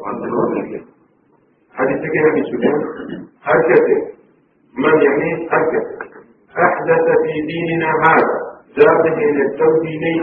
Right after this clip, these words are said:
ئێمەدا. ما، یعنی چی ما؟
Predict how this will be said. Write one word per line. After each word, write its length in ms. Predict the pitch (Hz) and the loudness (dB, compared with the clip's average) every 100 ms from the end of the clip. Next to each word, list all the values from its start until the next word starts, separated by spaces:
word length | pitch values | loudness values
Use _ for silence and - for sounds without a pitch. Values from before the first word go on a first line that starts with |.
| 170 | 2
ئێمەدا. 460 | 151 120 110 - - - - _ _ _ _ _ _ - 123 | 2 2 0 -4 -8 -14 -20 _ _ _ _ _ _ -10 -4
ما، 160 | 156 165 - - 120 | 0 2 2 0 -2
یعنی 180 | 135 151 | -2 -2
چی 100 | 170 160 | -6 -2
ما؟ 120 | 147 | 0